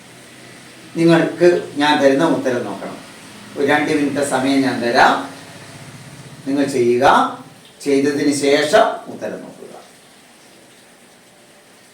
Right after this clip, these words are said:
എട്ട് ദശാംശം പൂജ്യം മൂന്ന്.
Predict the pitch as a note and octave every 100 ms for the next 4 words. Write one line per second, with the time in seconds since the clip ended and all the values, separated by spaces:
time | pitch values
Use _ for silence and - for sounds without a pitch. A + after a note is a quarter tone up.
0 | - - _ - - - _ _ _ _
1 | - F3+ G3 F#3+ - B3 B3+ C#4+ - -
2 | - _ _ D#3 D#3+ E3 F3 F#3 G3 G3+
3 | B3 C4+ - - - - - F#3+ G3 -
4 | A3+ B3 - - - D#3+ B2+ G#2